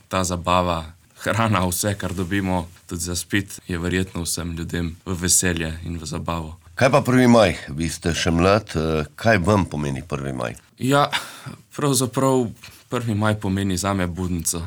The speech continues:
Speaker 1: nič drugega. Zdaj sem že toliko časa pri godbi, da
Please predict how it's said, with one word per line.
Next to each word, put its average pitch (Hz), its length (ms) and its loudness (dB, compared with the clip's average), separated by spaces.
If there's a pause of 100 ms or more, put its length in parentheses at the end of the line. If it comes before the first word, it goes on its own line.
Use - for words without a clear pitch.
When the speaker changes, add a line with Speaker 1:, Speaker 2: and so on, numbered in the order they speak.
Speaker 1:
nič 90 240 -4
drugega. 87 480 -4 (180)
Zdaj 98 260 -4
sem 98 160 -2
že 95 120 -6
toliko 98 300 -6
časa 104 320 -2
pri 92 180 -6
godbi, 95 400 -2
da 95 360 -2